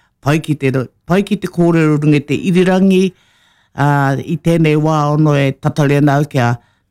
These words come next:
kia, kia tai ki te tahi tekau mā tahi, ko mutu te mahi. Nari pai, pai ki te hoki mai ki te kite kite ngā tāngata, a, i, e mahi tahi e mātou, o tini haere mga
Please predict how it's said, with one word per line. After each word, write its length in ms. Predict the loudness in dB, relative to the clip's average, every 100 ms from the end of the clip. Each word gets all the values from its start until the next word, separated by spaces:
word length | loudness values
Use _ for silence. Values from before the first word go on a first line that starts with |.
| -4
kia, 200 | 0 -2
kia 180 | -4 -4
tai 220 | -2 -2
ki 160 | -4 -8
te 180 | -4 -2 -2 -4
tahi 280 | -4 -2 -2
tekau 260 | 0 0 2
mā 180 | 0 0
tahi, 320 | 0 0 0
ko 140 | 0
mutu 320 | 0 0 -2
te 160 | -2 0
mahi. 320 | 2 2 0 -2 _ _ _ -20 _
Nari 260 | -2 0 0
pai, 540 | -2 _ -4 -2 -4 -6 _ _ -4
pai 120 | -4
ki 180 | -4 -2
te 100 | 0
hoki 260 | 0 0 2
mai 200 | 2 -2
ki 140 | -8
te 100 | -16
kite 300 | -14 -10 -10
kite 240 | -6 -4 -2
ngā 220 | 0 0
tāngata, 640 | -2 0 0 0 -2 -2 -2 -6 _ _ _ _ _ -6
a, 120 | -2 0 -2
i, 600 | -4 -2 2 4 2 0 -4 _ _ _ _ _ _ _ _
e 180 | -4 0
mahi 320 | 2 2 0
tahi 320 | -2 0 2 2 2
e 20 | 2
mātou, 560 | 2 -2 -4 -4 -4 -8 _ _ _ _
o 80 | -14
tini 360 | -2 2 4
haere 280 | 2 2 0
mga 340 | 2 2 0